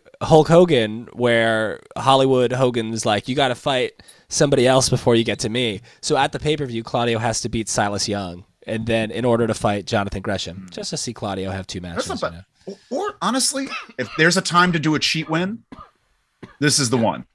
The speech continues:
Speaker 2: Yeah.
Speaker 1: Have, have, like, Tully help, and then Gresham's just like, "Sorry, you lost. You're back to the bottom."
Speaker 2: Yeah, yeah.
Speaker 1: You're back to the bottom. And then
Speaker 2: Yeah.
Speaker 1: Tr-, Claudio's just like, "Okay, I'm just gonna maul through these people."
Speaker 2: Yeah, just gonna go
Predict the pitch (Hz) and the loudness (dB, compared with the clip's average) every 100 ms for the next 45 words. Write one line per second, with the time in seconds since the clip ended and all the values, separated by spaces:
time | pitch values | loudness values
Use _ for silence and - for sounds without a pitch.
0 | _ 196 247 - 175 - 147 156 180 170 | _ -2 0 2 2 0 0 2 2 4
1 | 170 - 131 143 180 123 107 139 _ _ | 2 2 2 4 4 4 2 -2 _ _
2 | - - 151 160 165 180 175 190 170 175 | -20 -2 2 4 4 4 2 0 0 2
3 | 170 160 - - 208 202 170 160 175 170 | 2 0 -2 2 4 4 4 4 2 2
4 | 143 165 143 156 - 135 120 113 101 82 | 0 -2 0 -2 -4 -4 0 0 0 -6
5 | _ _ 110 156 165 - - 135 147 151 | _ _ -6 -4 -6 -10 -8 -4 0 0
6 | 151 160 147 139 139 127 151 165 147 185 | 0 0 2 4 2 0 -8 -6 2 4
7 | 185 170 165 147 160 165 156 170 156 139 | 4 2 2 4 4 2 2 2 2 2
8 | - 127 131 127 123 143 139 147 147 - | 0 -8 0 2 2 0 -2 -2 -2 -6
9 | - 113 117 123 139 - 165 190 151 - | -8 -2 4 6 4 2 -2 0 -4 -4
10 | 120 127 104 95 92 104 - 117 | -6 -2 -2 -2 -6 -10 -4 2